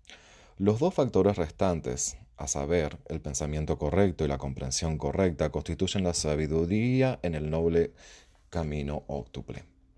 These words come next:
Pensamiento correcto. El pensamiento correcto denota los pensamientos de renuncia desinteresada o desinterés,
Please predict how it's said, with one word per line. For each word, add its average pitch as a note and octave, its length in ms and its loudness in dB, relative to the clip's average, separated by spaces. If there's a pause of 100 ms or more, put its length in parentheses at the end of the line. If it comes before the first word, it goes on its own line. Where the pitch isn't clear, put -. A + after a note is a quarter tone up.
(800)
Pensamiento F#2+ 720 2
correcto. - 480 -4 (280)
El F2+ 120 -2
pensamiento D#3 520 2
correcto A2+ 440 4
denota F2+ 300 4
los F2 120 -2
pensamientos D2+ 680 0
de D#2 120 4
renuncia D#2 680 0
desinteresada D2 1000 2
o D2 60 4
desinterés, C#2 760 0